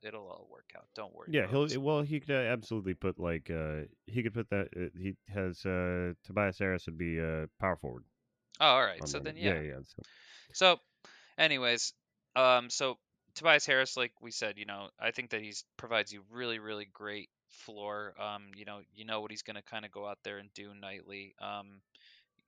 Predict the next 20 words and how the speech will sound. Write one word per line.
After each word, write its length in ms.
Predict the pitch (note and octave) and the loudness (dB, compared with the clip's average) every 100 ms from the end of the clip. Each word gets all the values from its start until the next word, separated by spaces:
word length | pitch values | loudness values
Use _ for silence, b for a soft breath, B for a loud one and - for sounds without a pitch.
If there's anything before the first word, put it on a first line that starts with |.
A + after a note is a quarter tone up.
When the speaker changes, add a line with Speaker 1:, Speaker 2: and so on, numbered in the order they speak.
| - | -18
Speaker 1:
he's 360 | - A2+ G#2 | -14 -10 -4
gonna 200 | - A#2 | 0 2
be 180 | A2+ A#2 | 2 2
a 60 | A2 | 2
stable 880 | - - G#2+ A2 A#2 A#2+ A#2 A2+ - | 0 -2 0 0 0 -2 -2 -4 -10
fixture 580 | - A#2 - - B2+ A#2 | -4 -2 -2 -6 -6 0
there 340 | B2 B2+ B2 | 2 4 4
in 120 | G#2 | 0
a 40 | G#2+ | -4
Sixers 480 | - A#2 - A#2 | -6 -6 -8 -8
team 240 | - A#2+ A#2 | -6 -6 -4
that 200 | G#2 G#2+ | -6 -6
looks 260 | G#2+ - - | -8 -6 -10
to 100 | G#2+ | -10
be 320 | G#2+ G#2+ G#2 - | -8 -8 -8 -8
kinda 200 | G#2+ G#2 | -8 -6
shaking 440 | - A2+ G#2+ G#2 | -4 -4 -4 -10
things 340 | - G#2+ G#2+ A#2 | -10 -10 -4 2
up. 240 | C#3 - | 2 2
So, 520 | - - G#2 G#2 G#2 | -4 -4 -2 -2 -6